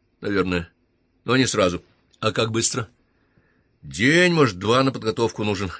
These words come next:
Только мы ведь не уверены, что эти день-два не прошли". "Совершенно. Значит, исходим из худшего и тихоримся как можем". "Сильно это не поможет, Сергей Владимирович.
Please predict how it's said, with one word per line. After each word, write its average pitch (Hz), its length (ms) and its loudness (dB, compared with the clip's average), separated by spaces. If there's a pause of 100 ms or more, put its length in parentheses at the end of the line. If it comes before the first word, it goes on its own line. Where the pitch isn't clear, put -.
(100)
Только 107 320 0
мы 107 120 0
ведь 107 220 -2
не 107 120 -2
уверены, 107 340 0
что 98 260 -4 (440)
эти 101 180 -8
день-два 101 460 0
не 98 100 -2
прошли". 92 380 -4 (1000)
"Совершенно. 87 580 -4 (1040)
Значит, 110 220 -4
исходим 127 480 0
из 127 100 2
худшего 117 520 -4 (720)
и 101 140 -4
тихоримся 117 600 0
как - 180 -4
можем". 110 300 0 (840)
"Сильно 139 400 -2
это 131 200 -4
не 127 100 -2
поможет, 123 420 0
Сергей 90 280 -2
Владимирович. 85 500 -6